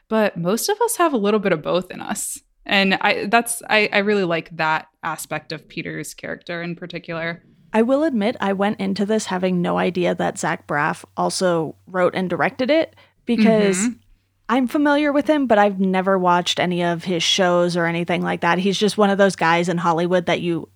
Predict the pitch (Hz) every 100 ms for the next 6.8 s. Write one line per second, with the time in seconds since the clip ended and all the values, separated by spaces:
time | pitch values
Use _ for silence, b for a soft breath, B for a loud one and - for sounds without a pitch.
0 | 185 180 180 180 196 226 208 196 190 185
1 | 185 180 175 214 196 240 226 220 - 208
2 | 208 202 196 196 196 185 175 185 185 214
3 | 247 277 B B B B - 226 226 220
4 | 208 B B B _ 269 247 294 214 240
5 | 294 320 302 226 214 226 - 208 190 185
6 | 180 180 175 185 208 190 180